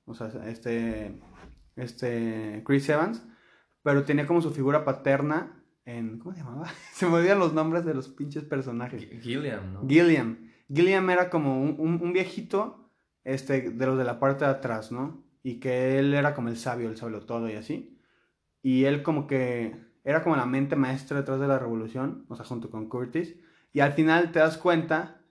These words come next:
Speaker 1: que Willem, Willem, ¿no?
Speaker 2: Wilfred.
Speaker 1: Wilfred. Que Wilfred, no, Wilfred es el dueño del
Speaker 2: Ah,
Speaker 1: <laughs> del
Speaker 2: Gilliam.
Speaker 1: Ese güey. Wilfred, el dueño del tren, y Gilliam, este, trabajaron juntos.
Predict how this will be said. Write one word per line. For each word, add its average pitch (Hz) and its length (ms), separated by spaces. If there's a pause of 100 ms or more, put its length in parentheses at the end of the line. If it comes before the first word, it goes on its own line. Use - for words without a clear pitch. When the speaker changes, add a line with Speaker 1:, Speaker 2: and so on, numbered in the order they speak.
(160)
Speaker 1:
que 120 300
Willem, 156 760 (240)
Willem, 120 400
¿no? 156 140 (460)
Speaker 2:
Wilfred. 123 420 (180)
Speaker 1:
Wilfred. 135 400 (520)
Que 139 100
Wilfred, 170 640 (800)
no, 123 440
Wilfred 139 360
es 151 140
el 143 140
dueño 135 220
del 113 220 (120)
Speaker 2:
Ah, 131 320
Speaker 1:
<laughs> - 40
del 165 140
Speaker 2:
Gilliam. 113 400 (380)
Speaker 1:
Ese 143 340
güey. 104 300 (380)
Wilfred, 185 540
el 139 140
dueño 139 200
del 135 180
tren, 135 440
y 117 320
Gilliam, 160 680 (340)
este, 135 340
trabajaron 135 420
juntos. 233 560